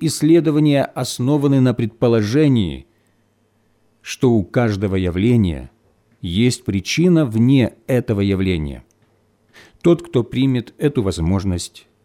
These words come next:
должен отвергнуть фундаментальный научный принцип. Удивительно,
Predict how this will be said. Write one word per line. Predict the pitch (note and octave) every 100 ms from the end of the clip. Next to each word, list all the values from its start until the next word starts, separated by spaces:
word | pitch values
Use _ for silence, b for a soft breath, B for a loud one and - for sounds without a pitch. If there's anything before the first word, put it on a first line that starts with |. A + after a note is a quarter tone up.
| _ _ -
должен | D2+ - C#3+ C3+ D#3 D3+
отвергнуть | C#3 C3 G#2 A2 E3+ D3+ C3+ B2
фундаментальный | - C#3+ B2 B2+ A#2+ A2 C3+ D3 E3 C#3+
научный | A2 G#2 G2+ A2+
принцип. | A2 F#2+ F#2+ - - - _ _ _ _ _ _ _ _ _ -
Удивительно, | F#2+ A2 C#3 F#3+ A#2 F#2+ D2